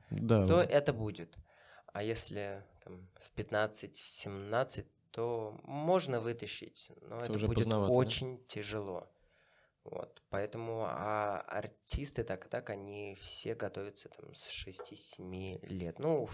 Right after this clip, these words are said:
Speaker 2: впрочем, к-, как и фигуристы, они на лед там детишками встают и все.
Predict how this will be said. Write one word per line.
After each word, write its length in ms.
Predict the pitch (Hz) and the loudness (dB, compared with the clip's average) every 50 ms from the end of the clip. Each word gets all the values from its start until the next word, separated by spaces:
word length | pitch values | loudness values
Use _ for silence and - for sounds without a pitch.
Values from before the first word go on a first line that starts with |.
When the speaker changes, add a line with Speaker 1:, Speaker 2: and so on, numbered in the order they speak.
| - - _ | -12 -14 _
Speaker 2:
впрочем, 440 | - - - - 117 113 - - 101 | -16 -6 -2 -2 -2 -2 -4 -10 -14
к-, 180 | - _ - _ | -16 _ -18 _
как 240 | - - - - - | -12 -12 -12 -10 -12
и 60 | 98 | -12
фигуристы, 840 | 95 - - 110 101 104 101 98 104 - - 104 110 110 - - - | -12 -12 -16 -10 -8 -8 -8 -8 -10 -12 -14 -16 -14 -14 -12 -10 -8
они 300 | 92 92 92 90 95 - - _ _ - _ _ _ _ | -8 -8 -6 -8 -10 -12 -14 _ _ -20 _ _ _ _
на 440 | 98 98 98 98 101 98 98 101 104 | -12 -12 -10 -10 -12 -12 -8 -8 -4
лед 260 | 104 110 113 110 - _ | -4 -4 -4 -4 -6 _
там 180 | - - - - - - - - - _ _ _ _ _ _ _ _ _ _ _ _ | -12 -12 -12 -14 -18 -20 -20 -20 -20 _ _ _ _ _ _ _ _ _ _ _ _
детишками 640 | - 90 90 98 92 - 107 92 - - - 90 87 85 | -18 -10 -8 -8 -6 -6 -6 -6 -6 -8 -10 -12 -12 -10
встают 840 | - - - - - - _ _ _ _ _ - 90 104 123 127 - | -8 -8 -8 -8 -8 -14 _ _ _ _ _ -6 -6 -6 -6 -8 -10
и 20 | 107 | -14
все. 260 | - - - - | -16 -14 -14 -14